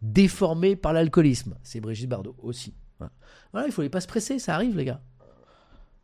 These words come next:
Mais j'ai l'impression que certains, depuis le début de ce stream, n'attendaient que ça. Elle est aussi ça.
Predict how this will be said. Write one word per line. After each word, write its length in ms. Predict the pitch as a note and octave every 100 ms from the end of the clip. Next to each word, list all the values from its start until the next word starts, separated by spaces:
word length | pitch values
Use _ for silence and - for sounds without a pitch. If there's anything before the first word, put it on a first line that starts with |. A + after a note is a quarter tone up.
| _ - _ _ _ _ -
Mais 80 |
j'ai 80 | G2+
l'impression 300 | G2+ A#2 F3
que 60 | E3+
certains, 260 | C3 D#3+
depuis 200 | D3 B2
le 40 | A2+
début 180 | A2+ A2+
de 40 |
ce 100 | A#2+
stream, 180 | - E3+
n'attendaient 340 | A#2+ B2 B2
que 120 | B2+
ça. 260 | B2 A2+ G2+ - _ _ _ _ _ _ _
Elle 160 | A#2+ B2
est 100 | B2+
aussi 300 | A3 A3 A#3+
ça. 340 | - D3+ -